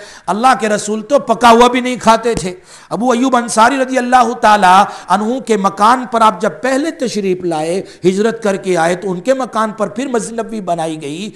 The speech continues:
تو وہیں پر کھانا بنا کر کے پیش کیا، تو اس میں لہسن پکا ہوا تھا، انین تو آپ نے وہ کھانا نہیں کھایا۔ تو حضرت ابو ایوب انصاری رضی اللہ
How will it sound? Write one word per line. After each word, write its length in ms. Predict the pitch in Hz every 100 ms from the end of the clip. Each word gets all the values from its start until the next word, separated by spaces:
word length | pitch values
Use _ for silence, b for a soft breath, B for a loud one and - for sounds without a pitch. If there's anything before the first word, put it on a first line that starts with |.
| B B -
تو 120 | 196
وہیں 340 | 190 202 302
پر 220 | 302 214 147 B -
کھانا 380 | - 196 285 277
بنا 280 | 240 240
کر 200 | 233 208
کے 180 | 208 208
پیش 360 | 202 196 180 -
کیا، 320 | 170 190 214
تو 220 | 214 180
اس 180 | 185 -
میں 180 | 220 220
لہسن 500 | 147 233 208 277 277
پکا 300 | 220 214 190
ہوا 280 | 156 165 139
تھا، 360 | - 156 175 B B 214
انین 360 | 254 294 269
تو 120 | 214
آپ 260 | 185 196 208
نے 80 | 190
وہ 120 | 170
کھانا 400 | 165 160 185 165
نہیں 280 | 156 214 262 -
کھایا۔ 480 | 170 147 143 185 208 B B -
تو 140 | 185
حضرت 420 | 180 180 226 302
ابو 180 | 269 262
ایوب 240 | 233 240
انصاری 540 | 233 226 202 202 185 156 B B
رضی 280 | 175 214 233
اللہ 360 | 214 214 202